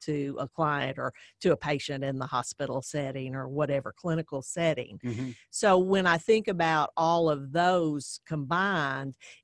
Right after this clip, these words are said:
Speaker 1: it, it really is a ri-, a strong and rich part of education. So
Speaker 2: Mm-hmm.
Speaker 1: they're, they're learning the content, then they're, then they're practicing it. And when we're preparing nurses to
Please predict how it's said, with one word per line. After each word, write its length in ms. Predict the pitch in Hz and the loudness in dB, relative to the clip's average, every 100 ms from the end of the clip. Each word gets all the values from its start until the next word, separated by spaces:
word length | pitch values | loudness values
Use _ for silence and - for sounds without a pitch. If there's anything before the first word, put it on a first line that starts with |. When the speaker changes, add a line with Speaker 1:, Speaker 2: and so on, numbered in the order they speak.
| - | 4
Speaker 1:
it, 160 | 185 - | 4 4
it 140 | 175 - | -2 0
really 520 | 170 190 196 180 160 | 4 4 6 4 4
is 160 | 151 151 | 2 0
a 100 | 143 | -2
ri-, 260 | 151 165 160 | 0 -2 -2
a 100 | 147 | -6
strong 720 | - - 170 170 170 170 160 | -6 -8 -2 0 2 0 0
and 220 | 143 143 | -4 -2
rich 640 | 151 156 147 135 - - - _ _ _ | 2 4 4 0 -4 -12 -12 _ _ _
part 320 | 170 160 147 | 0 2 2
of 140 | 143 | 2
education. 840 | 139 131 139 - 156 139 - 117 123 | 0 -2 -6 -2 -2 -2 -6 -10 -8
So 140 | 156 | -2
Speaker 2:
Mm-hmm. 80 | 151 | 0
Speaker 1:
they're, 240 | 147 147 147 | 0 -2 -2
they're 240 | 147 147 | -4 0
learning 320 | 165 185 190 | 0 2 0
the 100 | 170 | -2
content, 680 | - 170 160 160 170 156 139 - | -2 -2 -2 -2 -4 -2 -4 -6
then 160 | 147 | -6
they're, 220 | 147 139 139 - | -4 -6 -8 -6
then 200 | 151 147 | -4 -2
they're 140 | 139 | -4
practicing 920 | - 170 151 147 - 135 - 135 127 | -4 -2 -2 -2 -8 -10 -8 -10 -8
it. 220 | 123 - - - - - _ | -8 -10 -14 -20 -20 -20 _
And 380 | 175 180 180 175 180 | -4 0 0 -2 -6
when 300 | 180 196 180 | 0 0 2
we're 220 | 190 185 | 2 2
preparing 760 | - 175 165 233 247 285 240 170 | 0 -6 -4 -4 -2 -2 -4 -2
nurses 680 | 147 151 - 160 151 139 - | -2 -4 -2 -2 -2 -4 -10
to 420 | - 151 147 143 | -2 0 0 -2